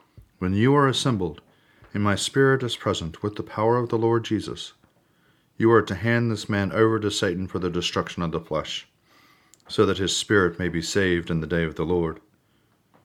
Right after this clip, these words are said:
Your boasting is not a good thing. Do you not know that little yeast leavens the whole batch of dough? Clean out the old yeast so that you may have a new batch,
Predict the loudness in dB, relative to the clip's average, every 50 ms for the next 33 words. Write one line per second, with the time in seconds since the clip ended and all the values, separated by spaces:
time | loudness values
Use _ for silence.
0 | _ _ _ _ _ _ _ _ _ -2 0 2 2 4 4 4 4 4 2 -2
1 | -4 -4 -4 -6 -8 -8 -8 -6 -4 -4 -2 0 0 0 0 -2 -4 -8 -10 -8
2 | -4 -4 -4 -4 -4 -4 -4 -4 -4 -6 -10 -16 _ _ _ _ _ _ _ _
3 | _ _ _ _ _ -20 -20 _ _ _ _ _ _ _ _ _ _ _ _ _
4 | _ _ _ _ _ _ _ _ _ _ _ 0 2 4 4 4 6 6 4 4
5 | 2 2 2 4 4 4 4 4 4 2 2 2 2 2 2 2 2 2 2 0
6 | 0 0 -2 -2 0 0 2 2 2 0 -2 -2 -2 -4 -6 -6 -2 -2 0 0
7 | 0 0 0 0 0 0 0 -2 -2 -4 -4 -4 -6 -4 -4 -2 0 0 -2 -4
8 | -6 -10 _ _ -20 -20 -20 _ _ _ _ _ _ _ _ _ _ -20 _ _
9 | _ _ _ _ _ _ _ _ _ _ _ _ _ -8 -2 2 4 4 6 6
10 | 6 4 4 2 0 0 2 4 4 4 2 0 0 0 0 0 0 0 -4 -8
11 | -8 _ -20 -20 _ -12 -8 -4 -2 -2 -2 -2 0 0 0 0 0 0 0 -2
12 | -2 -4 -4 -4 -2 -2 -2 -2 0 2 2 0 0 -2 -4 -6 -6 -10 -10 -10
13 | -10 -10 -10